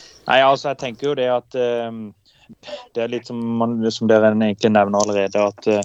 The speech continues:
eh, ambassadørene, de er, de er viktige for sporten. Eh, og i Norge, sånn som det er i dag, så er det jo få sp-, eh, spillere eller, eh, frivillige da,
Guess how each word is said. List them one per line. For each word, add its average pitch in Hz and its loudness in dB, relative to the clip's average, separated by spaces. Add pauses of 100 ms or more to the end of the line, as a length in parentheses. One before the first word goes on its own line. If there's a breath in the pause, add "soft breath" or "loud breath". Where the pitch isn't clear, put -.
(500 loud breath)
eh, 101 0
ambassadørene, 107 -2
de 104 0
er, 101 0
de 110 0
er 107 4
viktige 113 -6
for - -6
sporten. 127 -4 (220)
Eh, 104 0
og 107 4 (180)
i 104 -8
Norge, 104 2
sånn 101 -6
som - -8
det 101 4
er 101 4
i 110 4
dag, - 4
så 107 0
er 101 2
det 107 2
jo 101 -2
få 123 -4
sp-, - -14
eh, 107 -2
spillere 104 2
eller, 101 4 (180)
eh, 101 0 (480 soft breath)
frivillige 104 2
da, 101 4